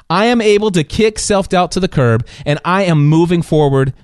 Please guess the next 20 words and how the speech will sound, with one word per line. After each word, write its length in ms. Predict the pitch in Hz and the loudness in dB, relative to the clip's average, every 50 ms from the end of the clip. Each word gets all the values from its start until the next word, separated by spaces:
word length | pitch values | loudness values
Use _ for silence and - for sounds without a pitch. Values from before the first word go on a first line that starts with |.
| _ - | _ -2
with 160 | 127 117 - | -2 -2 0
confidence. 640 | - - 123 117 117 110 - 101 98 95 98 - - - | 0 0 0 0 0 0 -2 -2 -2 -2 -4 -6 -8 -4
And 100 | 113 120 | -2 0
I 120 | 120 123 123 | 0 0 0
encourage 880 | 120 117 113 - - - - - - 220 208 196 160 117 104 104 - - | 0 0 -2 -4 -6 -12 -12 -8 -4 -2 0 0 0 0 0 -2 -4 -2
each 220 | 151 143 139 - | -2 -2 -2 -2
and 100 | 135 131 | -2 -2
every 160 | 127 123 127 | -2 -2 -2
one 220 | 120 117 117 113 107 | -2 -2 -2 -2 -4
of 80 | 101 | -4
you 240 | 98 90 87 85 95 _ _ _ _ _ _ _ _ _ _ _ _ - | -6 -6 -6 -8 -10 _ _ _ _ _ _ _ _ _ _ _ _ -6
to 100 | - 123 | -4 -2
do 180 | 113 107 107 | 0 0 0
the 100 | 98 95 | 0 0
same. 460 | 92 - - 87 80 80 80 73 78 _ _ _ _ _ _ _ _ _ _ _ _ _ _ _ - - - - - - _ - - - - - _ - | -2 -2 -2 -4 -4 -4 -8 -12 -16 _ _ _ _ _ _ _ _ _ _ _ _ _ _ _ -20 -20 -20 -20 -20 -20 _ -20 -20 -20 -20 -10 _ -2
Well, 240 | 143 156 165 170 - | 0 0 0 0 -2
with 140 | 160 156 143 | -2 -2 0
that, 160 | 180 180 175 | 0 0 0
my 100 | 185 175 | 0 0
friends, 460 | 165 - 175 180 170 170 165 160 - | 0 0 0 0 2 2 0 0 -2